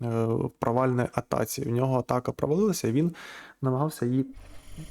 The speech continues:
реалізувати все дальше, дальше, дальше. Но, як ми бачимо, треба підлаштовуватись завжди під юнітів, треба підлаштовуватись під гру, як вона йде. Тут у мене трохи голий фланг, можна було б розвити атаку сюди, можна було б захищатися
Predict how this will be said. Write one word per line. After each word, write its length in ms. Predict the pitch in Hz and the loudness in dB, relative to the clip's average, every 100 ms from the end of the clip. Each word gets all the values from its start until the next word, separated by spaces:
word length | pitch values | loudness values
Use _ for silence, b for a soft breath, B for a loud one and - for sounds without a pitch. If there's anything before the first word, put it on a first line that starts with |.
| - | -2
реалізувати 600 | 127 123 120 123 139 131 | 2 4 4 2 2 0
все 220 | 120 - | -2 -2
дальше, 360 | 113 127 - 139 | 0 0 0 -4
дальше, 360 | 123 120 - - | -2 0 -2 -2
дальше. 360 | 151 185 - 151 | -2 -2 -2 -2
Но, 500 | 120 120 120 120 - | 0 2 2 2 2
як 220 | 117 - | 0 0
ми 100 | 120 | 0
бачимо, 480 | 127 127 127 117 113 B B B - | 0 -2 -2 -4 -6 B B B -2
треба 220 | 139 135 | 2 2
підлаштовуватись 720 | 143 131 127 123 117 - - | 2 0 0 2 0 -2 -4
завжди 260 | 120 123 120 | -4 -2 -2
під 200 | 123 127 | 0 0
юнітів, 420 | 175 196 196 - B B B | 2 0 -2 -10 B B B
треба 300 | - 117 117 | -4 -2 -2
підлаштовуватись 560 | - 123 120 127 117 - | -2 -2 0 0 0 -4
під 160 | - | -6
гру, 200 | 117 160 - | -2 -2 0
як 200 | 117 - | -2 0
вона 160 | 113 110 | 0 0
йде. 280 | 120 160 165 B B | 0 0 -2 B B
Тут 180 | 143 120 | 0 2
у 20 | |
мене 160 | 113 | 0
трохи 260 | 110 131 117 | 0 -2 -2
голий 280 | 110 113 113 | -2 -2 -2
фланг, 220 | - 151 - | -2 -2 -2
можна 180 | 113 | -2
було 140 | 113 110 | 0 -2
б 60 | - | -2
розвити 320 | 113 123 113 | -2 0 -2
атаку 340 | 117 113 - | -2 -4 -4
сюди, 260 | 120 139 185 | -4 0 0
можна 260 | 135 110 107 | 2 0 0
було 240 | 110 123 | 0 0
б 60 | 120 | 0
захищатися 640 | 120 120 - 113 127 | -4 -4 -4 -4 -4